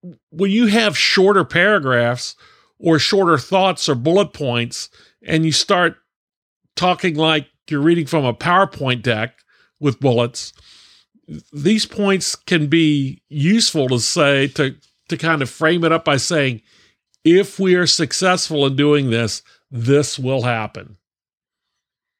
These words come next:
If we are not successful, the, these are the consequences." And then that, that takes the place of the lyrical prose summary that,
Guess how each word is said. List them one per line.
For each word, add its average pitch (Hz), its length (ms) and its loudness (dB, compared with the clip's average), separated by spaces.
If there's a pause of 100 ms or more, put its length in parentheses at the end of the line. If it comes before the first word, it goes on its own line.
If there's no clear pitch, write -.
(800)
If 151 200 2
we 160 100 4
are 139 120 2
not 151 340 0
successful, 123 720 -2
the, 139 420 4
these 139 320 0
are 147 80 0
the 131 60 -4
consequences." 127 1080 -8 (1900)
And 135 160 0
then 135 160 0
that, 160 300 -2 (320)
that 156 220 2
takes 160 280 -2
the 139 80 -2
place 139 400 2
of 131 100 2
the 123 100 2
lyrical 127 400 0
prose 131 340 0
summary 123 480 0
that, 107 240 -2